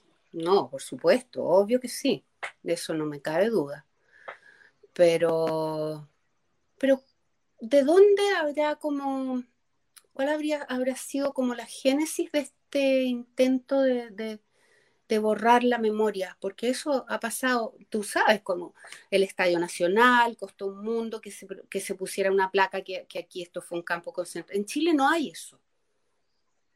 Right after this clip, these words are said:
Nadie cumple ese deber de memoria. Tú vas a Europa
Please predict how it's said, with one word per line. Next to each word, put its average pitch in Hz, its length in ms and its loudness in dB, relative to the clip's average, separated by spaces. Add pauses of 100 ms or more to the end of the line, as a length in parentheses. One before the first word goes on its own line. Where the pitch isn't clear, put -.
(920)
Nadie 294 540 -2
cumple 339 380 -2
ese 294 200 -6
deber 254 360 2
de 269 80 0
memoria. 226 540 -4
Tú 226 120 -8
vas 233 120 -2
a - 20 0
Europa 233 720 0